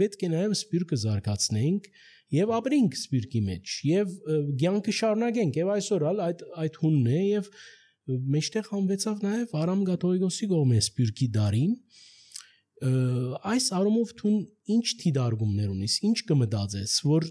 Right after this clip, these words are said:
դեղմը, դեղմը չեմ գրնար դադարել կամ քն-, քնահատել, բայց ըստ երևույթին սպյուրքի մեջ ալ մարդիկ հետամուտ են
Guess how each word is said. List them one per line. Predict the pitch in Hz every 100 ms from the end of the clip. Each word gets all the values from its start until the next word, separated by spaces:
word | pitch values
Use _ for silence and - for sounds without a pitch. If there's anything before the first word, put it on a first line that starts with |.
| -
դեղմը, | 151 196 220 226 226 151
դեղմը | 139 170 196 196 190 - - _ _ _ _ _ -
չեմ | 202 220
գրնար | 220 170 156 120 -
դադարել | 127 131 123 120 120 139 233 240
կամ | 202 202 185
քն-, | - 175 175
քնահատել, | 165 160 151 135 127 170 262
բայց | 220 196 185 - - - _
ըստ | 220 - 202
երևույթին | 190 196 202 - - 190
սպյուրքի | - 196 175 214
մեջ | 262 254
ալ | 156
մարդիկ | 139 139 - - - - - _ -
հետամուտ | 147 147 160 208 190
են | 156